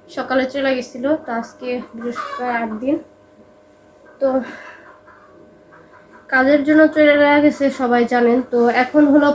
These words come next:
পরিস্থিতি খুবই খারাপ, আহ, কাজ পাওয়াটা খুব কঠিন। তো কাজ পাইছিল, সমস্যা নাই, কিন্তু কাজ করছিল,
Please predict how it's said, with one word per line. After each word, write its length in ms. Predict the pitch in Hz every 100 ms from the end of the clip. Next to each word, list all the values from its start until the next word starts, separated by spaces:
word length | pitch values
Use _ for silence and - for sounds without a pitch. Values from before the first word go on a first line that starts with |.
| 277
পরিস্থিতি 580 | 277 277 285 277 294 294 - -
খুবই 260 | 247 262
খারাপ, 420 | 262 - 247 247 254
আহ, 1200 | - - - - - - - - 262 254 247 247 247
কাজ 220 | 269 285 - -
পাওয়াটা 580 | 294 285 285 277 285 254
খুব 160 | - 262 -
কঠিন। 420 | 277 277 - 269 285 - -
তো 320 | 240 240 233 208 - _ _ _ _ _ _ _ _ _ -
কাজ 260 | 277 302 - - -
পাইছিল, 640 | 320 311 - 339 302 294 320 -
সমস্যা 580 | - 269 262 240 277
নাই, 160 | 240 254
কিন্তু 440 | 254 247 233 240
কাজ 260 | 233 226 233 - - -
করছিল, 640 | 262 - 269 233 233